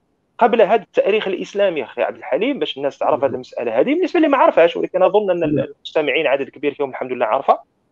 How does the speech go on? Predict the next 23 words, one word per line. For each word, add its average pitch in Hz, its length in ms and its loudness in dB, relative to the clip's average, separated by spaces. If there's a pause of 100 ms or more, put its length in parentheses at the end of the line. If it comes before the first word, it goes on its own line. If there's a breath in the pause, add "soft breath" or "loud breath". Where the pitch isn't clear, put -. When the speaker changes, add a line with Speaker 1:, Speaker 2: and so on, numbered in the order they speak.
(840)
Speaker 1:
العرب 151 520 4 (540)
كانت 247 420 2
تعرف 175 340 0
هذه 208 140 4
الأشهر: 170 440 -6 (600)
محرم، 156 560 0
صفر، 156 480 2
ربيع 123 180 0
الأول، 147 380 0
ربيع 131 200 0
الثاني، 156 320 -4
جمادى 131 320 -4
الأول، 151 320 0
جمادى 127 300 -2
الآخر، 151 420 0 (400)
رجب، 151 380 4
شعبان، 143 600 0 (280)
آه، 123 560 2
شوال، 143 680 0
ذو 127 100 -4
القعدة 147 440 0
وذو 151 160 -2
الحجة. 127 360 -4